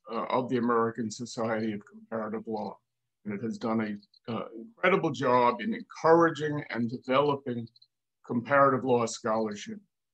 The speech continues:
in the United States, um, but also, as this, I think, meeting will illustrate, um, around the world.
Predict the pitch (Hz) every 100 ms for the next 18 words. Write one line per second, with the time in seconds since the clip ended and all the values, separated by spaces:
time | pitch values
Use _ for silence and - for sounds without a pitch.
0 | _ 117 117 113 110 107 104 - 156 160
1 | 175 - - _ _ _ _ _ 117 120
2 | - 127 143 147 175 202 147 123 117 117
3 | 127 127 - - 78 98 104 - 127 202
4 | 170 131 127 113 110 202 202 196 - 123
5 | 120 120 - 113 113 110 - 123 131 139
6 | 135 123 113 113 104